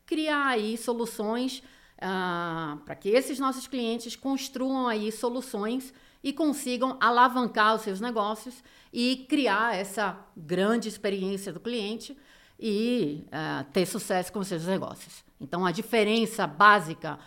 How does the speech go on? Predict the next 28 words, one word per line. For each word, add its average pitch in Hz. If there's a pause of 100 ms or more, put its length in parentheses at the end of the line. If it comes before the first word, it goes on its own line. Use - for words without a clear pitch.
(360)
né, 185
falando 185
aqui 185
muito 220
em -
alto 208
nível, 165
entre 190
uma 175
I 226
A 220
preditiva, 190
inteligência 165
artificial 196
preditiva, 185 (240)
e 190
uma 202
inteligência 220
artificial 175
generativa, 196
que 165
é 170
o 160
que -
todo 214
mundo 190
fala 185
hoje, 226